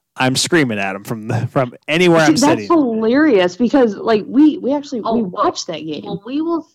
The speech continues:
Speaker 3: I will say there are players who I completely get that sentiment
Speaker 2: Yes.
Speaker 3: because they
Speaker 2: Yeah.
Speaker 3: do one thing that's pivotal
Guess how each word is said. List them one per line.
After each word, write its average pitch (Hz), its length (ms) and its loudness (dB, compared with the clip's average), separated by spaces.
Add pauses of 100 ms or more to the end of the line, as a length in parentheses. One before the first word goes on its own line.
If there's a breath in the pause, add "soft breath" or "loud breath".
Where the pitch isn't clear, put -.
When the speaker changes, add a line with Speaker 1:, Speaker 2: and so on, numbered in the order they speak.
(120)
Speaker 3:
I 220 160 0
will 240 340 0
say 190 340 -4
there 180 160 -2
are 175 180 0
players 180 640 -4 (120)
who 180 320 -2 (320)
I 175 180 0
completely 190 580 -2
get 190 180 -6
that 170 180 -6
sentiment 170 380 -4
Speaker 2:
Yes. 165 100 0 (100)
Speaker 3:
because 175 260 -4 (100)
they 180 80 -2
Speaker 2:
Yeah. 180 60 0
Speaker 3:
do 180 160 0
one 185 260 0
thing 165 400 -6 (180)
that's 170 220 -4
pivotal 165 540 -4